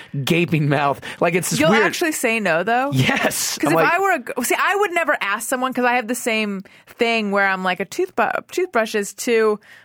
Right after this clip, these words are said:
Speaker 2: I don't know,
Speaker 1: But
Speaker 2: like
Speaker 1: I don't know why it's more intimate. I don't know why it's, it's like you're already, like, got w-, all their fluids all over your fucking
Speaker 2: Right.
Speaker 1: face, and then you're like, "No, that's"
Speaker 2: Right.
Speaker 1: It's like, uh, it's like, uh, if you go to a strip club,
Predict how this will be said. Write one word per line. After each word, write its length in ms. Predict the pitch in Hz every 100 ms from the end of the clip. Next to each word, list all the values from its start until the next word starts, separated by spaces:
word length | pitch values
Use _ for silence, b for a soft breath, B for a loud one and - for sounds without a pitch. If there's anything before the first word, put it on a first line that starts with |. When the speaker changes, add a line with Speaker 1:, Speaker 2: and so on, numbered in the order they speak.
| B
Speaker 2:
I 80 | 254
don't 140 | 277
know, 220 | 254 196 165
Speaker 1:
But 80 |
Speaker 2:
like 80 | 196
Speaker 1:
I 60 | 247
don't 100 | 311
know 60 | 240
why 260 | 208 302
it's 160 | 359 170
more 180 | 170 156
intimate. 440 | 233 147 107 123 -
I 340 | 180 165 160
don't 240 | 180 185 208
know 80 | 185
why 180 | 185
it's, 120 | 214 160
it's 160 | 147
like 180 | 160 -
you're 120 | 151
already, 220 | 156 175
like, 220 | 151 135 110
got 220 | 139 123
w-, 160 | 117 123
all 180 | 127
their 120 | 139 131
fluids 320 | - 143 139
all 60 | 127
over 80 |
your 100 | 127 110
fucking 340 | - 127 214
Speaker 2:
Right. 260 | 247 214 175
Speaker 1:
face, 260 | 131 131
and 80 | 127
then 80 | 123
you're 120 | 117
like, 280 | 107 104 - B B B B
"No, 300 | - - - 50
that's" 480 | - - - -
Speaker 2:
Right. 420 | 165 160 151 120 - _ _ _ _ _ _
Speaker 1:
It's 160 | 147 -
like, 280 | 180 143 -
uh, 400 | 131 123 117 104 b b b b b b b b _ -
it's 220 | 123 -
like, 280 | 123 113 -
uh, 600 | 107 98 90 82 76 69
if 200 | 90 90
you 40 | 101
go 80 |
to 60 | 95
a 60 | 90
strip 260 | - 147
club, 340 | - 95 78